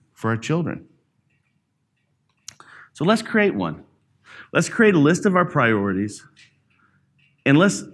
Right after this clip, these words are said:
let's list them in order. Now, I'm not talking about these. These are our concerns. What are your priorities in your home? Okay. Shout it out.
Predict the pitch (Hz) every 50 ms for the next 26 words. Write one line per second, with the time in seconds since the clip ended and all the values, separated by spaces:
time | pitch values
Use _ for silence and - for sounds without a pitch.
0 | - _ _ _ _ _ _ - 135 160 156 - 151 165 170 170 - 170 151 131
1 | - - 104 104 101 82 62 53 - - _ _ _ _ - 117 135 127 - -
2 | - - 135 185 233 247 247 240 226 202 190 156 127 - - 113 78 55 - -
3 | - - 139 170 170 196 175 135 - - 113 95 - - 127 98 69 50 - -
4 | - - - _ - _ _ _ _ _ _ _ - - - - - - - -
5 | - - - _ - - - - - - - - - _ _ _ _ _ _ _
6 | _ _ - - - - - - - - - - _ _ - - - - - _
7 | - - 262 202 247 240 233 208 - - 202 175 139 117 110 104 101 98 98 98
8 | 95 - - - - _ _ _ _ _ _ _ _ _ - - - - - 131
9 | 131 123 120 113 104 101 101 71 - - - - - - - - - - - -
10 | - - - - - - 107 107 135 156 - _ _ _ _ _ _ _ _ _
11 | _ _ _ _ _ _ _ _ _ _ _ _ _ _ _ _ _ _ _ _
12 | _ _ _ _ _ _ _ _ _ _ _ _ _ _ _ _ _ _ _ _
13 | _ _ _ _ _ _ _ _ _ _ _ _ _ _ - - - 131 127 127
14 | 123 107 95 87 85 - -